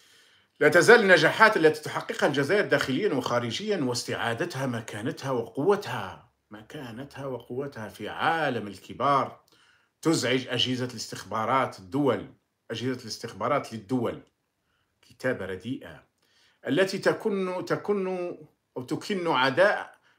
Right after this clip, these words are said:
بشكل مطرد للجزائر وشعبها وجيشها، فلا تتوقف مخططات الفتن والدسائس تطبخ في دوائر الظلام لخلق الفوضى وحالات الاستقرار، مثل ما حدث ويحدث مع عدد من الدول العربية الشقيقة،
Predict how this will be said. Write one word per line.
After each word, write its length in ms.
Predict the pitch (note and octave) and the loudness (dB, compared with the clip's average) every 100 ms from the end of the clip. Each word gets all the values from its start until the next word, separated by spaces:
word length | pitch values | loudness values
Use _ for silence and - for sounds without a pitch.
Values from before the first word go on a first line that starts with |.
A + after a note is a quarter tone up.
| - | -8
بشكل 420 | B2+ G#3 - D3 | -2 0 0 0
مطرد 460 | D3+ G3+ B2 G#2 - | 0 0 0 0 -2
للجزائر 720 | C3+ D#3 C#3 B2+ D3+ F#2+ F2 - _ _ _ - | -4 -2 -2 2 2 0 -6 -18 _ _ _ -6
وشعبها 520 | B2 - F3 D3+ C3 | 0 2 2 2 2
وجيشها، 720 | C3+ C3 C#3 E3+ - E2+ D#2 - _ _ _ _ _ _ _ | 2 2 2 2 0 -6 -14 -20 _ _ _ _ _ _ _
فلا 260 | C3 D3+ | 4 6
تتوقف 640 | A3+ G#3+ F#3 F3+ G#3 F3 E3 | 6 4 6 6 6 0 -2
مخططات 640 | D3 D#3 - F3 E3+ F#3 | -4 -4 -2 -2 0 -2
الفتن 460 | D3+ B2+ F3 D3 C3 | -4 -8 -4 -2 0
والدسائس 800 | C#3+ C#3+ C3+ F3 D#3 C3+ - - _ _ _ _ _ | -2 -2 0 0 -2 -4 -10 -16 _ _ _ _ _
تطبخ 480 | G#3+ G#3+ D#3 D#3+ - | 2 2 2 0 0
في 160 | - | -2
دوائر 480 | D3 C3+ C#3+ F3 D3+ | 2 4 6 4 2
الظلام 680 | C#3 A2+ C#3 F3 F3 A2+ F2 - | -2 0 2 4 4 2 -4 -8
لخلق 400 | A#2 - D#3+ - | -6 -2 -2 -2
الفوضى 440 | B2 - E3 C#3+ | -2 2 2 2
وحالات 560 | B2+ G#2 - B2 C#3+ C#3+ | 0 0 -2 0 0 0
الاستقرار، 800 | B2+ A#2+ - - C3+ B2 F2+ - _ _ _ | -4 -4 -8 -2 2 2 0 -8 _ _ _
مثل 220 | E3 A3 | -8 -2
ما 160 | G#3+ F3+ | 2 2
حدث 360 | C#3 F3+ A3+ A3+ | 2 2 2 4
ويحدث 560 | F3 D#3 E3 - - | 4 4 2 -4 -4
مع 180 | D3+ B2+ | 0 0
عدد 220 | C#3+ D#3+ | 0 -2
من 100 | D3 | -2
الدول 300 | C3+ A#2+ D#3 | -2 0 0
العربية 400 | B2 B2 C3+ C#3+ | 2 2 2 -2
الشقيقة، 720 | D#3 - F3 A3 - F#2 - | -2 -2 -2 -4 -4 -6 -10